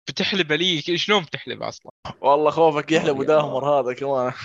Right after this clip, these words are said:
Speaker 3: آه، هو،
Speaker 1: شوف،
Speaker 3: لا، لا، لا، ما-، هذا
Speaker 1: دايما ما، ما راح
Speaker 3: مستحيل.
Speaker 1: يحلب. إيه.
Speaker 2: ما هو
Speaker 3: إيه،
Speaker 2: مستحيل،
Speaker 3: مستحيل.
Speaker 2: بس يلا بالفرق قصة.
Speaker 1: هو، هو
Speaker 2: يورجوك
Speaker 1: شوف،
Speaker 2: حياة
Speaker 3: آه.
Speaker 2: أبوه ولا حياته هو الطفل اللي يكبر، يسوي لك عليها.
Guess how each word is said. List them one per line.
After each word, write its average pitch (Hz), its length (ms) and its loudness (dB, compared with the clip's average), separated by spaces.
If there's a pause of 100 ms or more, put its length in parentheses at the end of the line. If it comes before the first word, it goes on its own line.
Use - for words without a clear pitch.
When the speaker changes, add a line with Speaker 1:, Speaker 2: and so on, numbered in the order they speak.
(260)
Speaker 3:
آه، 151 300 -2
هو، 185 200 2
Speaker 1:
شوف، - 100 2
Speaker 3:
لا، 196 120 6
لا، 156 160 4
لا، 123 200 0
ما-، 135 120 -2
هذا 135 260 2
Speaker 1:
دايما 233 260 2
ما، 165 260 2
ما 151 100 -2
راح 147 80 2
Speaker 3:
مستحيل. 143 340 2
Speaker 1:
يحلب. 120 360 -14
إيه. 127 180 -4
Speaker 2:
ما 151 60 4
هو 196 240 6
Speaker 3:
إيه، 147 80 4
Speaker 2:
مستحيل، 131 320 0
Speaker 3:
مستحيل. 135 220 2
Speaker 2:
بس 160 220 0
يلا 156 240 2
بالفرق 131 500 -2
قصة. 101 360 -8 (260)
Speaker 1:
هو، 151 60 0
هو 180 240 2
Speaker 2:
يورجوك 262 180 4
Speaker 1:
شوف، 170 120 2
Speaker 2:
حياة 165 280 6
Speaker 3:
آه. 156 160 0
Speaker 2:
أبوه 156 300 2
ولا 123 380 2
حياته 139 320 0
هو 135 120 -2
الطفل 131 260 -8
اللي 123 120 0
يكبر، 117 260 -2
يسوي 127 280 -2
لك 104 120 -4
عليها. 123 340 -2